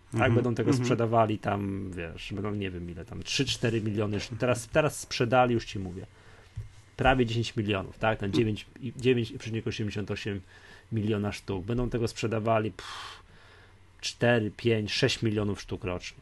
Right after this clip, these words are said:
Speaker 1: W tej
Speaker 2: Mhm.
Speaker 1: grze ustabilizuje się,
Speaker 2: Mhm.
Speaker 1: tak będzie stało, bo właśnie się skończą te, wiesz, iPad dwa, <laughs> ludzie sko-, zaczną w końcu wymieniać, wymieniać iPada dwa, <laughs> tak? No i tak nie, nie, nie jest to produkt pierwszej potrzeby, po prostu ustabilizuje się na niższym poziomie, niż wszyscy pierwotnie sądzili. Nie będzie z tego, wiesz, nie ma mowy o czymś takim, żeby to było,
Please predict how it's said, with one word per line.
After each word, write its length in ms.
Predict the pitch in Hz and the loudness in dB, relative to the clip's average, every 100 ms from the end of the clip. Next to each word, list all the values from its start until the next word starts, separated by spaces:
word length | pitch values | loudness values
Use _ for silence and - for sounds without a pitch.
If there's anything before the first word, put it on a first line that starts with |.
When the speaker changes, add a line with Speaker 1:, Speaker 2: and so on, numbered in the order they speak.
| - | 0
Speaker 1:
W 40 | |
tej 80 | 139 | 4
Speaker 2:
Mhm. 180 | 113 107 | 6 4
Speaker 1:
grze 120 | 113 | 2
ustabilizuje 560 | 151 - 117 120 123 127 | 0 2 4 6 8 6
się, 20 | |
Speaker 2:
Mhm. 140 | 113 107 | 4 0
Speaker 1:
tak 40 | |
będzie 200 | 101 98 | 0 -2
stało, 380 | - - 82 82 | -4 -8 -10 -4
bo 200 | 113 160 | 6 6
właśnie 360 | 135 135 - 117 | 8 4 4 -2
się 160 | - | -2
skończą 520 | - - 117 107 101 | -2 2 4 4 -2
te, 140 | 95 95 | -2 -4
wiesz, 280 | 92 90 - - - 147 135 | -4 -6 -8 -16 -2 6 6
iPad 240 | 131 117 | 6 4
dwa, 340 | 110 110 123 - - | 2 4 4 4 -6
<laughs> 180 | - - | -6 4
ludzie 240 | 143 143 | 6 8
sko-, 200 | - 139 | 8 10
zaczną 260 | 131 - 113 | 10 8 6
w 80 | - | 6
końcu 260 | 113 135 | 4 6
wymieniać, 340 | 117 123 127 117 | 8 8 6 4
wymieniać 540 | 117 135 135 127 113 | 4 6 8 8 6
iPada 400 | 117 - - - | 2 2 2 2
dwa, 340 | 113 113 127 123 | 2 4 6 4
<laughs> 120 | - | 2
tak? 240 | 127 160 - - - - - - | 2 2 -2 -14 -10 -6 -6 -2
No 120 | 247 | 0
i 80 | - | 0
tak 160 | - - - - - | 0 -2 -6 -14 -6
nie, 280 | 165 185 170 | 2 4 6
nie, 120 | 196 | 6
nie 200 | 214 214 | 6 4
jest 140 | 165 | 4
to 80 | 147 | 4
produkt 260 | 147 135 117 | 4 2 4
pierwszej 280 | 143 - | 2 4
potrzeby, 320 | 127 127 113 110 | 2 2 0 0
po 40 | |
prostu 160 | - 190 | 2 4
ustabilizuje 640 | 190 190 175 175 175 180 | 4 4 4 4 6 6
się 100 | 160 | 6
na 60 | 151 | 2
niższym 320 | 165 - 143 | 2 2 4
poziomie, 320 | 143 139 131 | 4 4 4
niż 100 | 123 | 0
wszyscy 260 | - 131 117 | 0 0 2
pierwotnie 440 | 120 110 110 - | 2 2 2 0
sądzili. 440 | - 104 95 92 92 | -2 -2 0 0 4
Nie 120 | 135 | 4
będzie 260 | 156 135 | 6 4
z 60 | - | 2
tego, 260 | 120 110 107 | 2 2 2
wiesz, 240 | 98 95 | 0 2
nie 120 | 135 | 4
ma 100 | 139 | 6
mowy 320 | 143 151 123 | 8 8 8
o 100 | 107 | 4
czymś 240 | 98 95 87 | 0 -4 -4
takim, 240 | 110 117 | -2 -2
żeby 180 | 107 107 | 0 0
to 100 | 110 | 0
było, 240 | 104 107 | 2 2